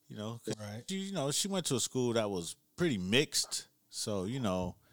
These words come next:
Speaker 1: but it wasn't like that black experience, you know what I'm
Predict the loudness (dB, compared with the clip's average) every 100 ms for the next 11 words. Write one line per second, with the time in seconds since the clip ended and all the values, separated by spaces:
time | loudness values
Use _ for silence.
0 | _ _ _ _ 0 2 4 4 4 0
1 | 0 0 0 0 -2 0 2 2 0 -10
2 | -8 -6 -6 -8 -8 -10 -10 -10